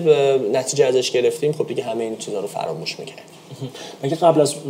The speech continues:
Speaker 2: شروع پروژه کامل در جریان اینا قرار نمی‌گیره کارفرما؟ چه اتفاقی میفته وسط مسیر یه دفعه به شما میگه که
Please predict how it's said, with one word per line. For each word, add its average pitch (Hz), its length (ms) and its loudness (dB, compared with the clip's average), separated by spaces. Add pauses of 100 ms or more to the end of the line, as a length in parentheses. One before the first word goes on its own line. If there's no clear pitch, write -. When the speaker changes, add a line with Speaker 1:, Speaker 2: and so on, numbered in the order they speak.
(140)
Speaker 2:
شروع 131 360 4
پروژه 131 800 6 (200)
کامل 127 280 2
در 135 220 6
جریان 123 380 4
اینا 135 260 0
قرار 127 180 2
نمی‌گیره 131 380 0
کارفرما؟ 107 460 0
چه 135 160 0
اتفاقی 113 400 0
میفته 107 260 -4
وسط 107 280 -2
مسیر 113 400 -2
یه 110 80 2
دفعه 104 180 -4
به 107 100 -4
شما 104 180 -8
میگه 104 240 -8
که 104 140 -10